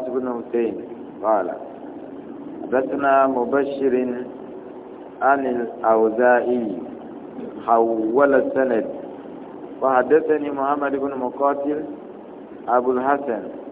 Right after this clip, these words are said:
قال أخبرنا عبد الله قال أخبرنا أوزاعي قال حدثني يحيى بن أبي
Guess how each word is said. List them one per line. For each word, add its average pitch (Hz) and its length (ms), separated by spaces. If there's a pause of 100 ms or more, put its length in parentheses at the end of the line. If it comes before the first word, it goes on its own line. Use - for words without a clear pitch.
(480)
قال 117 280 (600)
أخبرنا 143 680
عبد 120 320
الله 120 520 (680)
قال 127 220 (300)
أخبرنا 151 560 (140)
أوزاعي 123 720 (680)
قال 127 240 (220)
حدثني 139 640
يحيى 143 480
بن 139 180
أبي 117 300